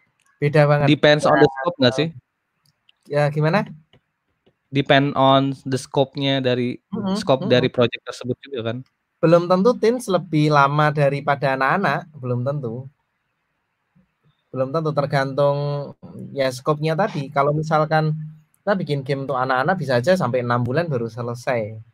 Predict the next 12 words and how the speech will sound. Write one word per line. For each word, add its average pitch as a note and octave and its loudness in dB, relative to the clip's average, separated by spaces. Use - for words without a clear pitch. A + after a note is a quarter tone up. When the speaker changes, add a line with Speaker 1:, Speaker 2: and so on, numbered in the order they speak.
Speaker 1:
Nah, A2 -8
tergantung C3+ -2
kan D#3+ 2
apa C#3+ 2
yang C#3 0
kita C3 -4
bikin, B2+ -8
tergantung B2 -4
target B2+ -2
tujuan C3 -2
pembelajarannya B2 0
apa D3 -2